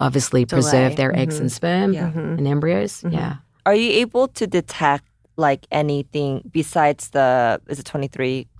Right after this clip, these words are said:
Speaker 3: chromosomes?
Speaker 1: Pairs of chromosomes, yes.
Speaker 3: Besides that, is there any way to detect maybe future disease or anything that could happen, uh, while culturing these cells
Speaker 2: Mm-hmm.
Speaker 3: and giving them the option of, like, "Look,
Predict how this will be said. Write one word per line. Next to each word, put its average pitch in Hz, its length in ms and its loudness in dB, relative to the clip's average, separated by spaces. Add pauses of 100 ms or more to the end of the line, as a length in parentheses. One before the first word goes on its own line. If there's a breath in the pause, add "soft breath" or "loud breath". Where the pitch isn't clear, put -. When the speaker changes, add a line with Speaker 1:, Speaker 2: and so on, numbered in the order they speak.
Speaker 3:
chromosomes? 156 220 -6 (160)
Speaker 1:
Pairs - 80 -2
of 160 80 0
chromosomes, 160 560 -2
yes. - 120 4
Speaker 3:
Besides 190 300 2
that, 156 280 2
is 170 140 -2
there 202 220 2
any 180 580 0 (420)
way 156 420 2
to 170 140 -2
detect 147 560 -2 (280)
maybe 147 500 -2
future 147 400 -4
disease 175 880 2
or 147 300 2
anything 147 460 -4
that 131 220 0
could 156 220 -4
happen, 143 800 -2 (480)
uh, 147 180 4
while 135 1000 2
culturing 139 880 -2
these 139 200 -2
cells 139 540 0
Speaker 2:
Mm-hmm. 165 380 -6
Speaker 3:
and 139 420 0 (420)
giving 139 440 0
them 127 240 0
the 113 80 -4
option 123 280 -2
of, 120 80 -8
like, 120 240 -4
"Look, 123 300 -2